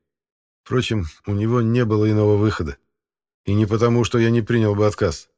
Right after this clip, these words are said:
Просто у всех чужаков на Артее была лишь одна мечта: покинуть умирающую планету до того, как она убьет их. И я мог им это дать.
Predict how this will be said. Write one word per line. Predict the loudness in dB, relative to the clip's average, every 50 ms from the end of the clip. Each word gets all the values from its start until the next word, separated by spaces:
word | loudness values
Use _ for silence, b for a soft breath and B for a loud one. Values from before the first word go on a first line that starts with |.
| _ _ _
Просто | -6 -4 -2 -2 -2 -2 0 0
у | 0 0 0
всех | -2 0 0 0 0
чужаков | 0 -2 0 0 0 0 0 0 -2 0 0 0
на | 0 0
Артее | 0 -2 -2 -2 -2 0 -2 -2
была | -2 -2 0 0 0 2
лишь | 0 0 0 0 -2
одна | -2 -2 -2 -2 -2
мечта: | -2 -4 -4 -6 -8 -10 -10 -12 _ _ _ _ _ _ _ _ _ _
покинуть | -2 -2 -2 0 0 0 0 0 0 -2
умирающую | -2 0 0 2 2 0 0 0 -2 -4 -2
планету | -2 -2 0 0 0 0 -2 -2 -4
до | -2 0 -2 0
того, | 0 0 0 0 0
как | -2 -2 -2 -2
она | -2 -2 -2
убьет | -2 -2 -2 -2 -2 -2 -2 -4
их. | -8 -10 -14 _ _ _ _ _ _ _ _ _ _ _ _ _ _ _
И | -4 -2
я | 0 2 2 2
мог | 2 2 2 0 0 0
им | -2 -2
это | -2 -2 -2 -2
дать. | -2 -2 -4 -4 -8